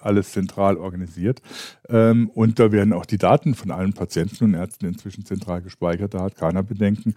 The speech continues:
Das würde hier auf großen Widerstand stoßen erstmal, da ist der Datenschutz vor, da muss man dann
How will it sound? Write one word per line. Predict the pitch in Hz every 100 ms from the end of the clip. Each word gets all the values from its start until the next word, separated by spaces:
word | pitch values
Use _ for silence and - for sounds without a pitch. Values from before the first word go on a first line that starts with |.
| - - -
Das | 90 104 - 123
würde | 117 131 131
hier | 104 120 123 123
auf | 117 -
großen | - 107 101 95 87
Widerstand | 90 92 - 117 117
stoßen | 127 127 -
erstmal, | - - - 143 135
da | 98
ist | 85 -
der | 82
Datenschutz | 76 73 92 110 -
vor, | 131 135
da | 131 104
muss | 98 101 98
man | 104 95
dann | 90